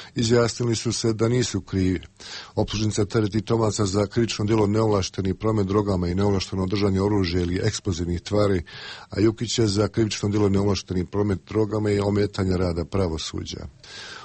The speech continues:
U tužilaštvo B I H stigla je krivična prijava za ratni zločin koju je protiv člana predsjedništva Bosne i Hercegovine Harisa Silajdžića podnijela nevladina organizacija Croatia Libertas iz Mostara, potvrdio je crni portparol tužilaštva Boris Grubešić.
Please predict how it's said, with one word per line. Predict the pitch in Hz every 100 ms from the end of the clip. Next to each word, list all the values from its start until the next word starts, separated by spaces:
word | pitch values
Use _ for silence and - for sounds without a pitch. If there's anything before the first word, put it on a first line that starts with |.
| -
U | 127 110
tužilaštvo | 127 113 120 107 - 113
B | 110 120
I | 110
H | 120
stigla | 104 123 120
je |
krivična | 104 127 - 117
prijava | 101 120 113 101
za | 107
ratni | 113 - 101
zločin | 110 107 107 92
koju | - 95 95 98
je | 98 92
protiv | - 92 101
člana | - 107 98
predsjedništva | 95 107 - 90 - 85
Bosne | 85 87 - 92 90
i |
Hercegovine | 90 87 - 107 110 110
Harisa | 98 92 95
Silajdžića | - 104 104 104 - 104
podnijela | - 104 101 98
nevladina | 101 98 101 101 95
organizacija | 98 90 98 98 - 92
Croatia | - 101 95 - -
Libertas | 90 98 87 - 85 82
iz | 78
Mostara, | 87 82 - 95 92 82 - - - - -
potvrdio | - 104 110 98
je | 85
crni | 107 101
portparol | 87 95 101 92
tužilaštva | 82 92 92 92 - 87
Boris | 78 85 78
Grubešić. | 76 92 85 80 80 -